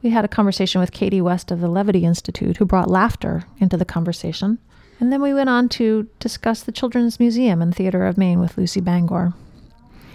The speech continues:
Each of these individuals helped shape our perspective a little bit when it comes to the notion of joy. And in the end, it is about perspective, as I mentioned in the Bountiful blog reading.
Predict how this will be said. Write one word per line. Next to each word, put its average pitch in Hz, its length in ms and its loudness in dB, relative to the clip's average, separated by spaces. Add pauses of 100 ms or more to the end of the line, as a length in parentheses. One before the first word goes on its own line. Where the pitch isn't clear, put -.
(160)
Each 269 160 4
of 269 100 4
these 202 200 2
individuals 185 760 2 (680)
helped - 300 0
shape - 280 2
our 247 80 6
perspective 226 540 0
a 180 40 2
little 170 180 0
bit - 240 -2 (200)
when 190 140 4
it 180 80 0
comes 175 260 0
to - 100 -12
the 170 100 -2
notion 175 360 0
of 170 140 -2
joy. 180 360 -2 (1300)
And 247 280 4
in 285 120 4
the 302 120 4
end, 311 140 4
it 254 80 2
is 330 120 4
about 160 260 2
perspective, - 540 -4
as 185 180 0
I 180 60 2
mentioned 175 420 0
in 165 80 0
the 170 60 0
Bountiful 170 420 -2
blog 165 320 -2
reading. - 320 -2